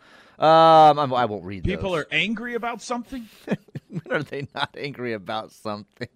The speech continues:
Speaker 2: Well, that's true, but I thought this was a pretty spectacular weekend, so I'm a little surprised today.
Speaker 1: <laughs> Well, some of the people that did not get into the stadium were not happy on the text line <laughs> I can see over the weekend, so.
Speaker 2: My favorite thing, uh, sorry to interrupt you, my favorite thing that people got angry about this weekend was,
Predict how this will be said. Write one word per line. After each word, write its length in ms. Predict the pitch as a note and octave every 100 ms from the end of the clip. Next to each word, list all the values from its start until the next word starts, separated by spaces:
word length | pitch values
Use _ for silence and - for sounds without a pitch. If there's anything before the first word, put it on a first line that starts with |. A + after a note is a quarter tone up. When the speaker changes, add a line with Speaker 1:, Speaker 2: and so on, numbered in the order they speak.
| A#2
Speaker 2:
Well, 80 |
that's 320 | C#3 G3 G3 -
true, 340 | - A3 F#3
but 200 | G2+ B2
I 120 | C#3
thought 360 | D3 D#3 C3+ - _
this 180 | C#3 B2+
was 140 | G#2
a 60 | A2+
pretty 240 | C3 A2
spectacular 720 | - - F#2 A#2+ A2+ A2+ G2+
weekend, 480 | A2 C3 A#2+ F#2 E2+
so 100 | G#2+
I'm 140 | G#2
a 40 | A2
little 220 | A#2 A#2+
surprised 560 | - - C#3 B2+ B2 A#2+
today. 360 | D3 G#2 - -
Speaker 1:
<laughs> 800 | - - - - G#3 - - D3 _ C#4+ A3
Well, 340 | D3 D#3 D3 - - _ _
some 260 | - F#3
of 80 | G3
the 80 | E3+
people 360 | D3+ E3+ E3+ D3
that 180 | C#3
did 180 | A#2 D3
not 240 | C#3 D3 C3
get 180 | D3
into 280 | C#3 D3 D3
the 100 | B2+
stadium 540 | - C3+ C3+ C#3+ D3 C3
were 100 | A#2
not 200 | B2 A#2
happy 360 | B2+ B2 A#2
on 140 | A2 G#2+
the 60 |
text 360 | - B2 - -
line 180 | A#2 F3
<laughs> 20 |
I 60 | D#3
can 180 | F#3+
see 220 | - G3 -
over 220 | G3 F#3+
the 140 | E3 F3+
weekend, 640 | E3+ C#3 A2+ A2+ - -
so. 440 | - C3 A2+ A2 G#2+
Speaker 2:
My 120 | F#3
favorite 500 | - A3 A3 F3+ B2+
thing, 240 | D3 C3 B2
uh, 160 | B2
sorry 260 | A2+ C3 A2+
to 80 | G2
interrupt 320 | G2 G2 -
you, 60 | F2
my 140 | A2
favorite 420 | - F#3+ C#3+ -
thing 180 | A#2+ A2
that 80 | F#2+
people 220 | G#2 F#2
got 160 | F#2 F2+
angry 300 | G#2 F#2+ F2+
about 260 | E2 D#2
this 180 | D#2+ D#2
weekend 360 | E2+ D#2 D#2+ D#2+
was, 180 | D#2